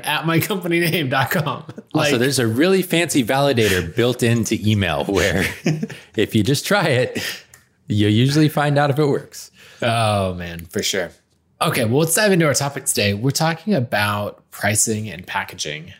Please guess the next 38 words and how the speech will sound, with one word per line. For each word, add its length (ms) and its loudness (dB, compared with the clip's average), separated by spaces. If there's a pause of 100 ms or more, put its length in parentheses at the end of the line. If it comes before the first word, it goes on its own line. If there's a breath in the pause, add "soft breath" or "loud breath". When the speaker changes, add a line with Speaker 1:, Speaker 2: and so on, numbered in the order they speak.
Speaker 1:
Um, 500 -4 (240)
it's 100 -4
something 140 4
that 100 0
comes 160 0
up 100 0
a 40 -6
lot, 240 0
right? 240 -6 (100)
You 140 0
built 200 -2
a 40 -10
product, 560 -2 (360 loud breath)
maybe 140 2
you 80 0
picked 220 -10
a 40 -12
price 340 -2
to 120 -4
go, 180 -4
go 160 -8
with. 160 -10
You're 100 -4
like, 100 -4
"All 80 2
right, 120 0
I'm 100 -10
selling 220 -2
my 80 -4
ebook 260 -4
for 100 -10
fifteen 360 -6
bucks, 240 -4
twenty 180 -2
bucks," 240 -6
anything 200 -2
like 140 -6
that. 240 -2